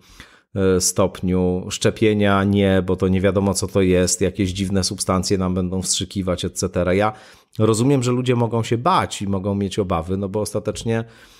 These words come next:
jest wiele powodów, dla których ludzie mogą nie ufać elitom, e, w tym kraju, mogą nie ufać instytucjom. To trzeba rozumieć. Natomiast, e, oczywiście jest pewna grupa osób, które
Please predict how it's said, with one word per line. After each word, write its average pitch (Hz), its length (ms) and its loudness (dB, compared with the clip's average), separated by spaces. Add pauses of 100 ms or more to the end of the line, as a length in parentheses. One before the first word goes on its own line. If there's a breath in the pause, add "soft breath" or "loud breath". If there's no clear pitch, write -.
(220 loud breath)
jest 110 240 2
wiele 147 260 4
powodów, 135 400 2
dla 123 140 2
których 135 300 0
ludzie 127 260 2
mogą 123 260 2
nie 123 160 2
ufać 120 340 0
elitom, 101 600 2
e, 98 680 -4
w - 80 -10
tym 101 180 0
kraju, 101 420 2
mogą 98 280 0
nie 101 140 0
ufać 98 280 -2
instytucjom. 98 840 0 (600 loud breath)
To 127 120 0
trzeba 139 240 2
rozumieć. 107 680 2
Natomiast, 101 580 0
e, 113 240 -2
oczywiście 117 400 0
jest 120 260 2
pewna 117 360 2
grupa 110 380 0
osób, 110 320 -4
które 139 380 -2